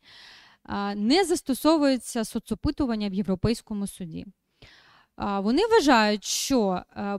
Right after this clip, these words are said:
поняття ймовірності сплутування — це юридичне поняття, а не просто фактична оцінка раціональних суджень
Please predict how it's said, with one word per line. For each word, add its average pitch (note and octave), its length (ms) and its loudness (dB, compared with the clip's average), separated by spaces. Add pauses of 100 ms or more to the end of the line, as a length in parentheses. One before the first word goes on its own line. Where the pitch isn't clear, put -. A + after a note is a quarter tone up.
поняття D#4 460 0
ймовірності D4 600 0
сплутування — E4+ 640 -2
це F#4 240 0
юридичне B3 560 0
поняття, G3 680 -4
а B3 140 0
не A#3+ 160 0
просто C4+ 540 -2
фактична - 1000 -6
оцінка C#4+ 680 -6
раціональних G#3 840 -4
суджень F#4+ 500 0